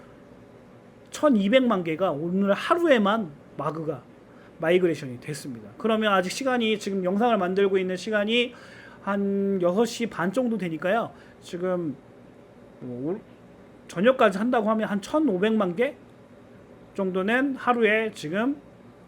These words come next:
마이그레이션 되지 않을까, 이렇게 유추할 수 있을 것 같아요. 그러면 하루에, 어, 마이그레이션 되는 양이 천오백만 개라고 하면 약 한 달에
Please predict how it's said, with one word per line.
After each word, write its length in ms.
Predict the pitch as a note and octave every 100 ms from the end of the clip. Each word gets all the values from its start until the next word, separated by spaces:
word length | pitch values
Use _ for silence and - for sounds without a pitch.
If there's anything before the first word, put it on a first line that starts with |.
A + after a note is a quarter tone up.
| - - - - - - - -
마이그레이션 580 | E3 F3+ F#3+ F#3 F3+ E3+
되지 220 | - E3+
않을까, 380 | E3 C3+ E3+ D3+ - - -
이렇게 180 | E3 D#3+
유추할 400 | E3+ - G#3 D3+
수 160 | -
있을 180 | C#3 -
것 100 | C#3+
같아요. 280 | A#2+ - A2+ -
그러면 400 | E3+ G3 B3+ D4 - - - - - - - -
하루에, 560 | C#4 D4+ C#4 A#3 B3 A#3 - - - -
어, 80 |
마이그레이션 540 | E3 F#3 A3 B3 A#3 A3
되는 260 | G3 G#3
양이 220 | G3 F3+ G3+
천오백만 680 | - B3 E3+ A3+ C4 G#3+
개라고 260 | F3+ D3 C#3+
하면 400 | F3+ G3+ E3+ E3+ D#3+
약 320 | F3 - - -
한 240 | - C#4 D4
달에 420 | C#4+ F#3 A3+